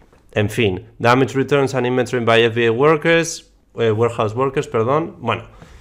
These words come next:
que al final que también los trabajadores de Amazon te pueden dañar unidades y te tendrían que dar el dinero, etcétera, ¿no?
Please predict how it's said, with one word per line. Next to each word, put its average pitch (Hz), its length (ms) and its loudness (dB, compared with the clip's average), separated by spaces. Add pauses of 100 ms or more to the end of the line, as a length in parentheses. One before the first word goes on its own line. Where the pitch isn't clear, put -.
(280)
que - 80 -2
al 104 80 0
final 117 300 2
que 117 100 2
también 117 280 2
los 110 100 -4
trabajadores 113 380 0
de 120 60 2
Amazon 117 280 0
te 110 100 -2
pueden 113 300 2
dañar 110 240 2
unidades 135 560 4
y 123 60 -6
te 104 240 0
tendrían 107 360 0
que 110 60 -2
dar 107 300 0
el 107 100 0
dinero, 139 460 2
etcétera, 101 440 -4
¿no? 151 360 -6